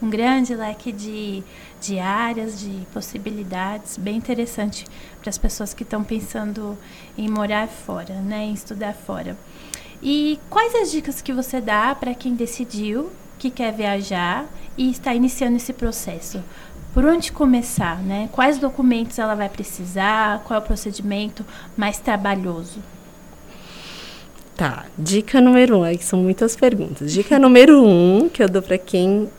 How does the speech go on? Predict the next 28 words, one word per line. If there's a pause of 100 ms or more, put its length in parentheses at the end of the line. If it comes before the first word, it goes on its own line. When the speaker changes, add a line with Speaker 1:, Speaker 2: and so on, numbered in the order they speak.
(140)
Speaker 2:
é, (1160)
tá
pensando
nesse
projeto (120)
é
entrar
em
contato
com
o
Campus
França.
Speaker 1:
Uhum. (340)
Speaker 2:
Então,
a
gente
tá
aqui
em
São
Paulo,
a
sede
é
em
São
Paulo,